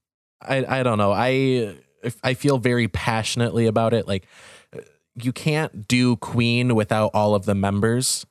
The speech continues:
because, like, if you take any one of the members away, it's not gonna be the same. And I think Freddie Mercury is,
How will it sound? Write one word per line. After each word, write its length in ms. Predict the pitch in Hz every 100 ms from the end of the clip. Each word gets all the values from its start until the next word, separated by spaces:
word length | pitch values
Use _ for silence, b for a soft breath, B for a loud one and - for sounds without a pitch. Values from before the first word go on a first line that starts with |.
| -
because, 420 | 123 135 127 123
like, 280 | 123 117 - - 131 _ -
if 180 | 147
you 60 | 156
take 280 | - 196 -
any 280 | 147 160 170
one 200 | 135 143
of 100 | 135
the 100 | 123
members 380 | 113 120 113 98
away, 580 | 95 95 92 98 135 151 _ _ _ _ _ _ _ -
it's 160 | 135 -
not 180 | 131 120
gonna 180 | 120 113
be 100 | 104
the 80 |
same. 420 | 101 160 147 90 90 B B B B -
And 120 | 117
I 80 | 120
think 380 | - 123 117 -
Freddie 360 | - 120 120
Mercury 580 | 113 110 113 110 104 95
is, 680 | 87 98 95 95 - - -